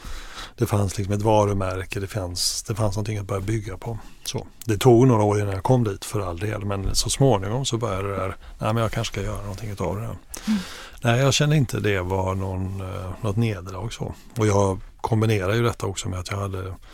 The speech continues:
Speaker 1: fler och fler liksom andra uppdrag och externa styrelseuppdrag och sådär.
Speaker 2: Fina uppdrag?
Speaker 1: Fina, ja. Mm, ja, kan man säga att det var.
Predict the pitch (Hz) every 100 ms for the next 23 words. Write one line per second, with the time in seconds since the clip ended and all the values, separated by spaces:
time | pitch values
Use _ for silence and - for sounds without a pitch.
0 | - - - - - - - 120 98 98
1 | - 98 92 98 - 107 92 98 98 -
2 | 107 90 90 - 104 92 - 98 92 92
3 | 117 95 - 101 - 85 80 - 104 -
4 | 208 175 190 277 - - - - - 113
5 | 90 92 104 - - - - 120 98 92
6 | - 151 160 110 95 - 104